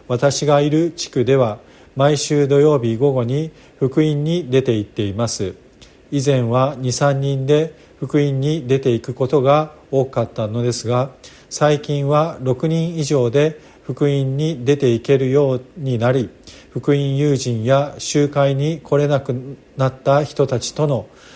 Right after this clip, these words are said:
接触が増えました。また、集会にもう来ないだろうと諦めていた兄弟を、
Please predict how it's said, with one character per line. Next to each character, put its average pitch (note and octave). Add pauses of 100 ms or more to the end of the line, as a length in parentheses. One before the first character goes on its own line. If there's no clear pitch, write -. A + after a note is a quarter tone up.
(260)
接 -
触 B2+
が C#3+
増 C3
え A#2
ま A#2+
し -
た。 G2+ (460)
ま B2+
た、 A#2+
集 C#3+
会 C3+
に D3+
も C#3+
う -
来 -
な D#3+
い C3+
だ A#2
ろ C#3
う C3
と D3+
諦 D#3+
め D#3
て B2+
い A2+
た C#3
兄 -
弟 B2+ (220)
を、 C3+